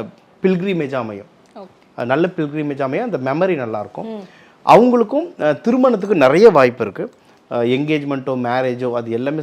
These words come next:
Speaker 1: சூப்பரா இருக்கு. அந்த மகப்பேருக்கு டைம் சூப்பரா இருக்கு. அஹ், அவங்க எ-, எதுல ஜாகிரதையா இருக்கணும்னா,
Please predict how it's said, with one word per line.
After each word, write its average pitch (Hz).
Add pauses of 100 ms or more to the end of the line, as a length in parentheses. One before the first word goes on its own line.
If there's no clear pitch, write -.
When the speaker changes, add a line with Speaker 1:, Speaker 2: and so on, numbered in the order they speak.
Speaker 1:
சூப்பரா 127
இருக்கு. 117
அந்த 113
மகப்பேருக்கு 147
டைம் 113
சூப்பரா 113
இருக்கு. 107 (540)
அஹ், 120
அவங்க 160
எ-, 151
எதுல 247
ஜாகிரதையா 165
இருக்கணும்னா, 143